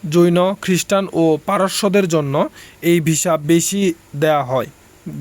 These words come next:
ধর্মীয় নিপীড়নের শিকার ব্যক্তিদের জন্য এই ভিসা, আহ, দেয় ভারতীয়, আহ, হাই কমিশনার থেকে। এরপর হচ্ছে এলটিপি ভিসার সুবিধা আসলে কী?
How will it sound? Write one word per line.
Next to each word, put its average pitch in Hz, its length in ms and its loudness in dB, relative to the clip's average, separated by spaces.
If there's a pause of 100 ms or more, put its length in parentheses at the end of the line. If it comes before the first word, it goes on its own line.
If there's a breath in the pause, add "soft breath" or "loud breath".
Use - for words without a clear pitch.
ধর্মীয় 196 520 2
নিপীড়নের 208 580 2
শিকার 190 440 -2
ব্যক্তিদের 170 520 -2
জন্য 180 420 2 (420 loud breath)
এই 180 180 2
ভিসা, 160 380 -2
আহ, 165 480 -4
দেয় 165 340 0
ভারতীয়, 151 540 -2
আহ, 139 60 -6 (640 loud breath)
হাই 165 180 -2
কমিশনার 143 600 -4
থেকে। 165 300 -2 (720 loud breath)
এরপর 202 300 2
হচ্ছে 226 480 0
এলটিপি 214 400 0
ভিসার 240 340 0
সুবিধা 208 460 0
আসলে 175 320 0
কী? 139 260 -4